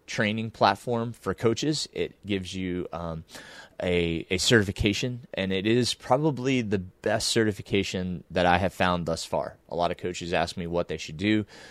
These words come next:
and I encourage them to go after that. So if you are just looking as a runner to understand training better, to tr-, train yourself better, the uesca models are a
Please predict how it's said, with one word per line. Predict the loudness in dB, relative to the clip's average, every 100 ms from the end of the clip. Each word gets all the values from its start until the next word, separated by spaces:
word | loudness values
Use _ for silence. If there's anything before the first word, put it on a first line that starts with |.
| -14
and | -4 -2
I |
encourage | 0 2 4 4 2
them | -2 -4
to | -2
go | 2 4 2
after | 0 -4
that. | -4 -4 -6
So | -4 -4 -4 -18 -20 -2
if | 0 0 -4
you | 0 4 4
are | 6 6 6
just | 2 0
looking | 2 2 2 -2 -4 -4
as | -2 -2 -2
a | -2
runner | 0 2 4 2
to | 0 -2
understand | 0 -2 0 0 2 0 -4 -10 _ _
training | -2 2 4 2 0
better, | 0 0 -2 -6
to | 0 0 0
tr-, | -4
train | 0 0 0
yourself | 0 4 4 2
better, | 0 0 -4 -14 -20 -20 _
the | -6 -2
uesca | 2 2 0 -4
models | 0 0 0 -4 0
are | 2
a | 2